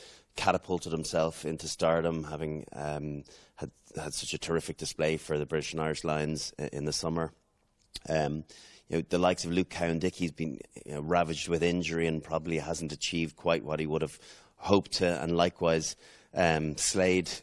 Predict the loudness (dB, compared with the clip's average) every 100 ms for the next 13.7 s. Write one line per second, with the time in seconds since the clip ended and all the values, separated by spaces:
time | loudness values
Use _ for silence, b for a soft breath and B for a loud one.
0 | _ -2 0 0 0 0 0 -4 -6 -4
1 | -4 -2 -2 -2 2 2 2 -2 -4 -4
2 | 0 2 2 2 0 -2 -4 -16 -6 0
3 | 2 2 -2 -4 -4 -2 -2 -2 -2 -4
4 | -4 -6 -12 B B _ 0 2 2 2
5 | 2 4 2 2 -2 0 0 2 2 4
6 | 2 -2 0 2 2 2 2 2 0 -2
7 | 0 -2 -2 B B B 2 4 4 0
8 | 0 0 0 0 0 2 -2 -2 -4 -2
9 | 0 0 2 0 0 0 2 0 -4 -2
10 | 0 0 -2 -4 -4 -4 -4 -6 -12 -10
11 | -16 _ -4 -2 0 -4 -6 B B B
12 | 2 4 4 2 2 0 -4 -10 2 2
13 | 2 -2 0 0 0 0